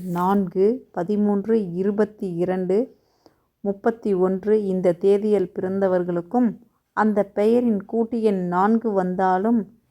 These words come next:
இவர்களுடைய கண்களுக்கு பாம்புகள் அடிக்கடி தென்படும். புற்றுகள் உள்ள கோவில்களுக்கு சென்று வணங்கி வந்தால் நாகதோஷங்கள்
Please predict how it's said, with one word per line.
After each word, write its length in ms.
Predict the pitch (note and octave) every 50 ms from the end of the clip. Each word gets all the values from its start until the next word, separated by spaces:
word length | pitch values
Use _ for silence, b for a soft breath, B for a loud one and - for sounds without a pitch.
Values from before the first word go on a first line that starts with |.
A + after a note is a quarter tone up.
| _ _ _ _ _ _ _
இவர்களுடைய 920 | - A3+ A#3 A#3 A#3+ A#3 A3+ A3+ A3+ A3 G#3+ G3+ G#3 G3+ F#3+ F#3 G3 _
கண்களுக்கு 880 | _ - G#3 G#3 G#3+ A3+ A3+ A#3+ A3 G#3+ G3+ G#3 - - G#3+ G#3+ G#3+ - -
பாம்புகள் 600 | G#3 G3+ G3+ G#3+ A3 G#3+ G#3+ G3 G3 G3 F#3+ F3+ - -
அடிக்கடி 560 | - G3 F#3+ G#3 A3 G#3+ G#3+ G3 A3 A3+ A3+ -
தென்படும். 680 | - G3+ F#3+ G3 G3 G3 - F#3+ F3 E3 E3+ - - _ _ _ _ _ _ _ _ _ _ _ _ _
புற்றுகள் 600 | - - A#3 A#3 - - - C#4 C4 C#4 C#4+ C#4
உள்ள 600 | C4 C4+ A#3+ G#3 G3 G3 G3 F#3 F#3+ F#3+ G#3+ A#3+ - _ _ _ _ _ _ _ _ _ _ _
கோவில்களுக்கு 1160 | A3 A3+ A#3 A3+ A#3+ A#3 A3+ A3 G3+ F3 F3+ F3+ F3 E3+ E3 E3+ - _ F#3 F#3 G3 A3 C#4 - _ _ _ _ _
சென்று 800 | - - - G#3+ G#3 G3+ G3+ G#3 G#3 B3+ B3+ B3 G3+ G3 G3+ G#3+ - _ _ _ _ _ _ _ _ _ _ _ _ _ _
வணங்கி 520 | - F3+ F#3+ G3 G3 G#3+ A3 A3+ G#3+ A3
வந்தால் 640 | G3+ F#3 F3+ F3+ F3 E3+ - F3 F3 F3 F3 F3 - - _
நாகதோஷங்கள் 1160 | F#3+ F#3+ G3 G#3 A3+ A#3 C4 B3 G3+ F3+ G3 G3 G3 G3 - G3+ F#3+ F3+ F3 F3 F3+ F3+ G#3